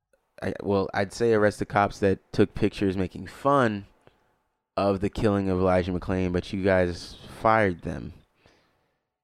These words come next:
So the only people punished were the cops making fun of the incident. So you know something wrong happened,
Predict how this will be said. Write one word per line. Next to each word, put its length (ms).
So 180
the 120
only 240
people 420
punished 640
were 200
the 260
cops 400
making 360
fun 440
of 140
the 140
incident. 540
So 160
you 220
know 640
something 540
wrong 360
happened, 880